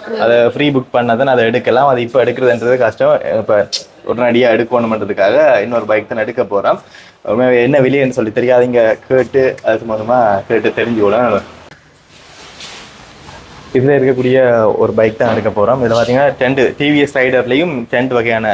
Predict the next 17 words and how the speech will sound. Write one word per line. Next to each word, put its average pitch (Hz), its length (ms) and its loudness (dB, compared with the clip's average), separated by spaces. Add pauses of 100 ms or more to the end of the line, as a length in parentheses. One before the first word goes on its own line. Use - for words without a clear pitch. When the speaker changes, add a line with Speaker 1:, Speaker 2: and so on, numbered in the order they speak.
(300)
Speaker 2:
ஆ, 95 220 0
கலர்ஸ்ல 127 540 0
வித்தியாசம் 110 400 -2
இருக்கு. 101 180 -6
ஒன்று 117 280 0
சிவப்பும் 123 360 -2
கருப்பும் 113 380 -4
வருது, 104 200 -6
மற்றது 131 360 -4 (340)
இதுல, 123 220 4 (320)
ஆ, 110 400 2
தனி 135 160 0
கருப்புலையும் 120 540 0
ஒன்று 107 160 -2
வருது. 98 300 0 (540)
ஆ, 95 360 0
அப்ப 95 400 0